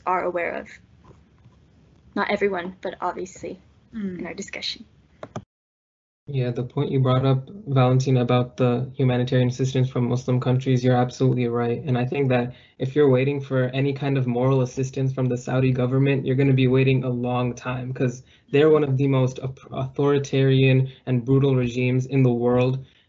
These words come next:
Speaker 3: <laughs> a regime that, you know, beheads more people than isis. These people, instead of humanitarian assistance to the Yemeni people, they're imposing a blockade in the air and sea, so no food, nothing can get in. These,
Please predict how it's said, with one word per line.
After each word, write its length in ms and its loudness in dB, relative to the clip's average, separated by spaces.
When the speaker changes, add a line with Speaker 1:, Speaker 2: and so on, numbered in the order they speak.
Speaker 3:
<laughs> 360 -4
a 140 4
regime 440 4
that, 160 0
you 80 0
know, 140 0
beheads 400 -2
more 220 -2
people 340 -4
than 260 -2
isis. 500 -2
These 180 0
people, 440 -2
instead 400 0
of 80 0
humanitarian 720 2
assistance 500 -2
to 60 -6
the 120 2
Yemeni 320 4
people, 360 0
they're 280 2
imposing 500 4
a 80 -2
blockade 800 0
in 140 2
the 200 0
air 180 2
and 260 -2
sea, 260 -6
so 180 -2
no 200 2
food, 340 2
nothing 380 0
can 180 0
get 160 2
in. 300 0
These, 160 -4